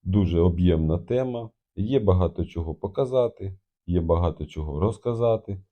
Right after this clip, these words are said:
Тому не бійтесь робити помилки, не бійтесь експериментувати, набувайте професійного досвіду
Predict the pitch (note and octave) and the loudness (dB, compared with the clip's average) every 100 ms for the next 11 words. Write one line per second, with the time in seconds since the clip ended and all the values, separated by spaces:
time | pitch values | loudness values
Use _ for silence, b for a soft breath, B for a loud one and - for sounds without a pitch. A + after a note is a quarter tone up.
0 | _ _ _ _ - A#2 G#2+ D#2+ D#2 _ | _ _ _ _ 2 4 4 2 -2 _
1 | - F#2+ G#2+ G2+ F#2+ F#2 D#2+ D#2+ F#2 E2 | -4 4 4 6 4 4 -2 0 2 2
2 | D#2 D#2+ D#2 G2 A2 A#2+ A#2+ C3 B2+ B2 | 0 0 -2 0 2 0 -2 -4 -4 -8
3 | _ _ _ _ _ _ - G#2 G2 F#2+ | _ _ _ _ _ _ 2 2 6 6
4 | F2+ D#2+ - - G#2+ A2 - B2+ B2 B2 | 4 0 -4 -2 -2 -2 -2 0 2 0
5 | A#2+ A#2+ A#2+ A2+ A2+ G#2 G2+ _ _ - | 0 4 6 6 2 -4 -4 _ _ 2
6 | F#2+ F#2+ F#2+ F2+ E2 D#2+ D#2 - F#2 G2 | 6 8 8 8 8 6 -2 -2 0 0
7 | F2+ E2+ D#2 D2+ D#2+ F2 C3 C3+ A#2+ A2 | 0 0 0 -2 -2 2 2 2 -2 -2
8 | G2 F#2+ | -2 -4